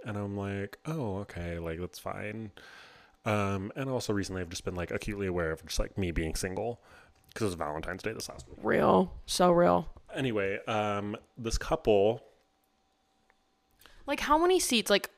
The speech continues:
Speaker 2: give us the layout. You're at the Cinemark. It's all luxury loungers. What's the setup?
Speaker 1: I am in seat G nine in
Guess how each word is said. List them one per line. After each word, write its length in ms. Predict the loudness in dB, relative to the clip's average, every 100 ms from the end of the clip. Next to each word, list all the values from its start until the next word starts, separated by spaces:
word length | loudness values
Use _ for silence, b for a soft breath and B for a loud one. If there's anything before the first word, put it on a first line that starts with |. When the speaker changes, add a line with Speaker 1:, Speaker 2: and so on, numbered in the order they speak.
| -6 4
Speaker 2:
give 160 | 6
us 100 | 8
the 100 | 8
layout. 300 | 10 10 10
You're 120 | 10 8
at 80 |
the 60 | 8
Cinemark. 520 | 4 4 8 8 8
It's 120 | 4 4
all 140 | 8
luxury 300 | 8 8 8
loungers. 480 | 10 10 10 8 10
What's 200 | 8 8
the 40 |
setup? 420 | 4 4 4 -2 -16 -10
Speaker 1:
I 160 | -4 -2
am 220 | 0 -2
in 120 | -2
seat 440 | -2 -4 -4 -8
G 300 | -8 -6 -4
nine 520 | -2 -2 -2 -6 -10 -10
in 280 | -8 -6